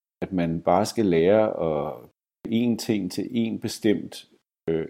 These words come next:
til et bestemt formål. Det, det er et spørgsmål, om man lige pludselig opkvalificerer sig og tilegner sig nogle egenskaber, som er, er,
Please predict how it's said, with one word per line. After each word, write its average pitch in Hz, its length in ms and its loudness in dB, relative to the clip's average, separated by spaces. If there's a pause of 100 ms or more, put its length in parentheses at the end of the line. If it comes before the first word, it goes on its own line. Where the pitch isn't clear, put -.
(460)
til 104 140 2
et - 80 -2
bestemt 95 340 -4
formål. 117 420 2
Det, 101 200 0
det - 140 -16
er 104 40 -4
et 101 60 -4
spørgsmål, 131 360 2
om 120 60 -2
man 107 140 0
lige 117 100 -2
pludselig 120 320 -6
opkvalificerer 107 760 -2
sig 101 160 -4 (760)
og 95 140 2
tilegner 123 440 6
sig 104 140 -4
nogle 98 180 2
egenskaber, 107 520 2
som 101 240 -2
er, - 340 -12
er, - 480 -10